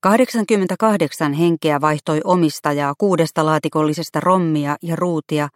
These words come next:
mihin päädyttiin Rannikko-Englannilla käydyn arkisen tinkimisen päätteeksi.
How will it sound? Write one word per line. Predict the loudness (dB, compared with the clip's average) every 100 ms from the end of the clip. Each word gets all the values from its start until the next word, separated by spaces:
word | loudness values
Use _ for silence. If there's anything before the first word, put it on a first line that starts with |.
| _ _ _ -2
mihin | 0 2 2
päädyttiin | 2 2 -2 0 0
Rannikko-Englannilla | 2 2 0 0 -2 0 0 2 0 0 0
käydyn | 0 2 2 2
arkisen | 2 0 -2 -4 -2 0
tinkimisen | 0 0 0 -2 -2 -4
päätteeksi. | -2 -4 -6 -16 -16 -16 -16